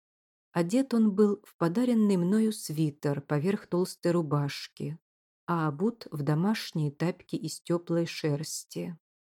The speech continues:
«Да нет, все ко мне очень добры и работать приятно», ответила я.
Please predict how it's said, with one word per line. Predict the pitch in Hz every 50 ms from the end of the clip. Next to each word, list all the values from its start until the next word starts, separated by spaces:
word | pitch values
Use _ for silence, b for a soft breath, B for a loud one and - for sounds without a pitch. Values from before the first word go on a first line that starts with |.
| _ _ _ _ _ _ _ _ _ -
«Да | - 202 320
нет, | 349 294 220 208 254 277 - - - - _
все | - - - 320 381
ко | - - 220
мне | 175 170 170 170 -
очень | - 277 285 - - 254 220 190
добры | 165 180 156 135 135 151 165 185 208 220 220 -
и | -
работать | 190 190 208 208 311 320 311 277 - -
приятно», | - 208 196 151 147 160 165 165 160 _ - 170 160 160 175 170 - _ _ _ _ _ _ -
ответила | - 165 - 147 135 160 165 - - 165 160 160
я. | 151 135 - 156 151 151 160 170